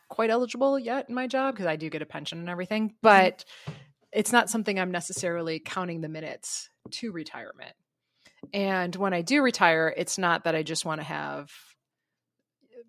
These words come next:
Speaker 1: I need to have a plan.
Speaker 2: Yeah. It's not like, "Okay, now I'm done. I'm
Speaker 1: Done,
Speaker 2: done
Speaker 1: and I'm
Speaker 2: doing
Speaker 1: just gonna sit
Speaker 2: everything."
Speaker 1: here and, I don't know.
Speaker 2: What are you gonna do?
Speaker 1: Right. So
Speaker 2: Like
Speaker 1: for me, when I retire from teaching,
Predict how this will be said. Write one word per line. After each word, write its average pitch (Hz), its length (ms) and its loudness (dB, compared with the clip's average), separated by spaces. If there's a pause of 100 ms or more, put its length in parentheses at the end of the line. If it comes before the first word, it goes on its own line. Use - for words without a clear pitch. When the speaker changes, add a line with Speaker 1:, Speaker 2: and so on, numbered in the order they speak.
(140)
Speaker 1:
I 226 100 2
need 233 140 6
to 214 80 8
have 175 140 0
a 160 40 0
plan. - 220 -16 (280)
Speaker 2:
Yeah. 269 360 8 (320)
It's 277 160 2
not 277 140 6
like, 294 140 6
"Okay, 262 240 4
now 208 160 4
I'm 202 200 2
done. 196 360 6
I'm 220 160 -4
Speaker 1:
Done, 190 340 8
Speaker 2:
done 208 140 6
Speaker 1:
and 208 80 8
I'm 208 60 8
Speaker 2:
doing 220 100 8
Speaker 1:
just 202 100 6
gonna 196 160 8
sit 226 140 8
Speaker 2:
everything." 208 180 6
Speaker 1:
here 175 300 6
and, 175 320 -4 (100)
I 170 100 -6
don't 170 80 -6
know. 160 220 -8 (160)
Speaker 2:
What 220 260 2
are - 20 2
you 415 160 2
gonna 320 240 -6
do? 208 480 0
Speaker 1:
Right. 180 320 -2
So 226 340 4
Speaker 2:
Like 269 280 -6 (100)
Speaker 1:
for 240 220 2
me, 254 640 4 (1120)
when 202 200 0
I 190 120 4
retire 185 440 2
from 165 160 -14
teaching, 175 680 -2